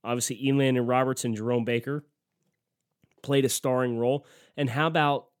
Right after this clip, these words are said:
Eric Rowe and Jerome Baker? I know Jerome Baker gave up, uh, the big catch to James White on the real wheel route. It was a perfectly placed ball.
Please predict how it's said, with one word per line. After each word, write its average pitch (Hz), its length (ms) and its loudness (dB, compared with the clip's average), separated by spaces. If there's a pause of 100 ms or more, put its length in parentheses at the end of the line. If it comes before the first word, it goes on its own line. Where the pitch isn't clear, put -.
(160)
Eric 131 320 0
Rowe 120 400 4
and 135 180 2
Jerome 120 320 -2
Baker? 113 320 -4
I 147 60 0
know 143 240 2
Jerome 135 480 -2
Baker 123 320 -2
gave 120 260 0
up, 120 200 -2 (640)
uh, 135 120 -2
the 139 120 0
big 143 180 2
catch 139 320 -2
to 131 80 -4
James 131 320 0
White 120 220 0
on 120 100 0
the 110 80 -2
real 110 320 -4
wheel 120 320 0
route. 104 300 -6
It - 60 -14
was 120 120 -6
a 120 60 -4
perfectly 156 520 -4
placed - 480 -6
ball. 101 360 -4